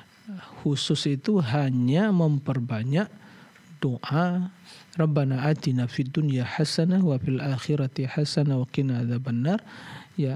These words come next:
antara rukun yamani dengan Hajar Aswad. Ya, tapi itu bukan berarti khusus itu saja, tidak. Memperbanyak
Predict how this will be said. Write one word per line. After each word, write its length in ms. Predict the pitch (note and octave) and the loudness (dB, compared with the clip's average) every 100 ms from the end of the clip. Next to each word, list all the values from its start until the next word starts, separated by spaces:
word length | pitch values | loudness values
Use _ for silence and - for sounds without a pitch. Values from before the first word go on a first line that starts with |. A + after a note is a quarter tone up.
| D#3+ | -2
antara 480 | C3 - F3+ F#3 E3 | -2 0 2 2 2
rukun 400 | C#3 D3+ C3+ B2+ | 0 0 0 0
yamani 560 | C3+ C3 C#3+ F#3 G#3 | 0 2 4 4 4
dengan 240 | D3 C3 D3 | 2 0 -2
Hajar 400 | - B2+ A#2+ - | -4 -6 -6 -8
Aswad. 400 | A#2+ - A#2+ - - - - - - - - - | -8 -6 -8 -12 -18 -20 -20 -20 -20 -20 -16 -8
Ya, 160 | A#2+ - - | -8 -8 -6
tapi 320 | D3 G#3 A3 | -2 0 2
itu 80 | A#3+ | 2
bukan 320 | F3+ F3+ G3+ | 2 4 4
berarti 320 | F3 D#3 D3+ | 4 2 0
khusus 400 | E3 F3+ - E3 - | 0 0 2 0 0
itu 240 | E3+ E3 | 0 0
saja, 240 | E3+ G#3 - | 2 0 2
tidak. 400 | A3+ E3 B2 D#3 - - - | 2 2 0 -4 -14 -14 -2
Memperbanyak 720 | E3 E3 F3+ D3 D3+ D#3+ C#3 | 2 2 4 4 4 4 2